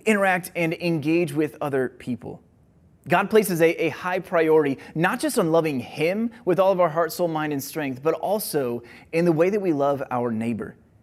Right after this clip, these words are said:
We are to be quick to listen and slow to speak and slow to become angry. We see this in James chapter one, verses nineteen and twenty. James writes, "My dear brothers and sisters," again, that brothers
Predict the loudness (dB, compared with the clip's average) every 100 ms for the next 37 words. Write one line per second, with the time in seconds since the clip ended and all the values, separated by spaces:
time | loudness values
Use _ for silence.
0 | _ _ _ _ _ 2 4 6 4 2
1 | 2 2 2 4 4 4 2 -2 -2 -2
2 | -2 2 2 2 -2 -6 -4 -4 -4 -6
3 | -4 2 4 6 2 -2 -16 -2 0 4
4 | 2 2 -6 -4 -4 -4 -8 -14 _ 2
5 | 4 6 4 2 2 2 2 0 2 2
6 | 0 2 2 2 2 0 0 -2 -4 -2
7 | -2 -2 -2 -2 -2 -4 -2 -2 -2 0
8 | 2 0 -2 -16 -12 0 2 4 2 2
9 | 0 -2 -2 -4 -2 -4 -4 -8 -10 -16
10 | _ -8 0 2 0 0 2 2 0 -6